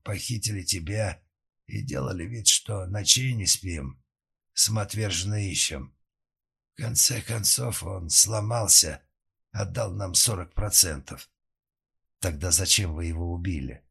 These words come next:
"Всё было не так", поправил Егоров. "Твой отец был не жилец,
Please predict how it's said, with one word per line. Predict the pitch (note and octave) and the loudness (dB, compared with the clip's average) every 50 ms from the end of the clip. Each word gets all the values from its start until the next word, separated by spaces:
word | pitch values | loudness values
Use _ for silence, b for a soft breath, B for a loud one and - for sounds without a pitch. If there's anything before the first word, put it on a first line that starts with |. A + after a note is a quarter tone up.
| _ _ _ _ _ _ _ _ _ _ _ _ | _ _ _ _ _ _ _ _ _ _ _ _
"Всё | - - - - A2 G#2 F#2+ F#2 | -4 -4 -4 -2 -4 -6 -6 -8
было | D#2+ D2+ D#2 G2 F#2+ F2+ F2+ F#2 | -8 -8 -6 -6 -4 -4 -6 -6
не | F#2+ G2 F#2+ | -6 -6 -6
так", | - - F2 D#2+ C#2+ C2+ - _ _ _ _ _ _ _ _ _ _ _ - | -4 -4 -4 -4 -4 -6 -8 _ _ _ _ _ _ _ _ _ _ _ -6
поправил | F2+ D#2+ - E2 D#2+ D#2 C#2+ C#2+ C#2 C#2 | -6 -4 -4 -4 -4 -4 -4 -6 -8 -8
Егоров. | C#2+ C#2+ C#2+ C2+ C2 C2 - - - - _ _ _ _ _ _ _ _ _ _ _ | -8 -8 -8 -10 -10 -12 -12 -14 -16 -20 _ _ _ _ _ _ _ _ _ _ _
"Твой | - D3 D3+ C3+ A#2+ | -8 -6 -4 -4 -6
отец | A2+ - C#3 C#3 C3 - - | -6 -4 -4 0 0 0 0
был | - A#2+ A#2+ A2 | -2 -4 -6 -4
не | G#2 A#2 A#2 | -4 -2 0
жилец, | G#2 G#2+ C3+ C3+ C#3 D3 C3 G2 - - - - - _ | 0 2 2 2 2 2 2 2 4 4 2 2 0 _